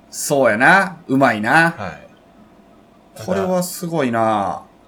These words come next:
Speaker 2: お得では？
Speaker 1: いや、お得よ、これは。お得やね。高いだけで。
Speaker 2: そうですね。
Speaker 1: うん。お得ではあります。これはすごいわ。今でこれやもんな。ほんま二年後、三年後が本当に楽しみですね。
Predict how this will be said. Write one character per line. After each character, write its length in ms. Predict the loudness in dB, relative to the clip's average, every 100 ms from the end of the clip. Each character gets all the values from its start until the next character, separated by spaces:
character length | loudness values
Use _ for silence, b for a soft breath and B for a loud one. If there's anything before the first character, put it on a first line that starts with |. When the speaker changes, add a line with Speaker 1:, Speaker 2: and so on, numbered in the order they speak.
| _
Speaker 2:
お 120 | -12 -12
得 340 | -12 -12 -12
で 140 | -10 -12
は？ 280 | -12 -16 -20 _ _ _ _ -20 _
Speaker 1:
い 40 | -2
や、 100 | 0
お 100 | 0
得 240 | 0 0 0
よ、 120 | 0
こ 80 | -2
れ 60 |
は。 220 | -4 -6
お 80 | -4
得 280 | -4 -4 -4 -2 -2 -2 0
や 100 | 0
ね。 260 | -2 -6 -12 _
高 220 | -6 -2
い 40 | 0
だ 100 | 0
け 120 | -2
で。 240 | -4 -6 -14 _
Speaker 2:
そ 140 | -8
う 40 |
で 100 | -8
す 80 | -12
ね。 120 | -6
Speaker 1:
う 40 | -6
ん。 440 | -6 -12 _ -12
お 20 |
得 200 | -10 -6
で 80 | -4
は 100 | -2
あ 60 | -4
り 60 |
ま 120 | -8 -14
す。 160 | -16 _ _ _ _ _
こ 160 | -14 -8
れ 80 | -4
は 160 | -4
す 160 | -4 -4
ご 160 | -4 -4
い 60 |
わ。 260 | -4 -8 -10 _ _ b b b _ _ -20 _ _
今 260 | -2 0 2
で 80 | 2
こ 140 | 2
れ 80 | 2
や 80 | 2
も 100 | 0
ん 80 |
な。 280 | -4 -4 -6
ほ 100 | -6
ん 100 | -4
ま 100 | -4
二 280 | -4 -4 -2
年 180 | 0 0
後、 80 | 0
三 220 | 0 0
年 160 | 0
後 100 | 0
が 100 | 0
本 260 | 0 -2 -6
当 120 | -6
に 80 | -4
楽 160 | -4 -4
し 100 | -4
み 60 |
で 80 | -6
す 80 | -8
ね。 260 | -10 -10